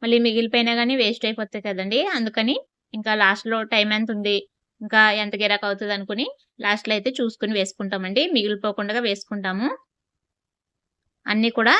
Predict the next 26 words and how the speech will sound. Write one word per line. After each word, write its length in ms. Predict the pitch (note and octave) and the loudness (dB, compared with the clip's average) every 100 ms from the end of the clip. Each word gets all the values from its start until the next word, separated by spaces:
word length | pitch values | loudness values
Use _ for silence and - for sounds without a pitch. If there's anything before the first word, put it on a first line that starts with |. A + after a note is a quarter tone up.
| B4 | 2
సమానంగా 480 | - A#3 G#3 G#3+ A3+ | -4 -2 0 0 0
అయిపోతాయండి, 600 | G3+ G3+ G#3 G#3 F#3+ G#3+ C4+ | 0 -2 -2 -2 0 -2 0
ఏం 160 | A3+ G#3 | -2 -2
మిగలవు. 440 | G#3 G3+ F#3+ G3 G#4 C5 _ _ _ | -2 -2 0 0 -2 -4 _ _ _
ఎప్పుడన్నా 420 | A3+ A3 A3 A3 B3 A#3+ - | -6 0 2 2 0 -2 -12
ఒకసారి 460 | G#3 - A3 G#3 G#3+ - | -12 -4 -2 0 -2 -4
మిగిలినా 360 | G#3 G#3 A3 G#3 | -4 -2 -2 -2
గాని, 240 | A3 C#4+ F4+ C4 A#3 | 0 -2 -2 -2 -2
మిగిలితే 400 | A3 G#3+ G#3 C#4 B3 | -2 -2 0 0 0
మైసూర్ 380 | A3 G3 G#3 G3+ | -2 -2 -4 -2
బొండాలు 440 | G#3 G3+ G3+ G3+ F#3+ _ _ _ | -2 0 0 0 -4 _ _ _
ఎప్పుడైనా 480 | - G#3+ G#3+ A3 A#3+ A#3+ | -12 -4 -2 2 2 2
ఓ 120 | A3+ | 0
రెండు 180 | A3+ G#3 | 0 -2
మూడు 140 | G#3+ A3+ | -2 0
ప్లేట్లు 300 | G3+ G3 G#3+ | 0 0 -4
ఇడ్లీ 200 | F#3+ G#3+ | 0 2
అలా 160 | G#3 G#3 | 2 0
మిగులుతుందండి. 680 | G3+ F#3+ F#3+ F#3+ F#3 G3 D4 A#4+ _ _ _ _ | -2 -4 -4 -4 -4 -2 -2 -4 _ _ _ _
మిగిలినవి 380 | A#3 A3+ A#3+ A#3+ | 0 2 2 0
ఉంటే 200 | A3 B3 C4+ | 0 2 2
ఎవరికొకరికి 560 | G#3 G3 G#3 G#3 A3+ | 2 0 -4 -4 -6
ఇచ్చేస్తూ 360 | G3+ G3 G3+ G#3 | -4 -6 -6 -8
ఉంటాము. 400 | G3+ F#3+ F#3 A3+ A#4+ B4+ _ _ _ _ | -8 -6 -4 -2 -4 -6 _ _ _ _
వేసేసాను 460 | A3 G#3 A3 A3 G#3+ | -2 -2 -2 -4 -2
కదండి, 340 | G#3 F#3+ G3+ | 0 0 2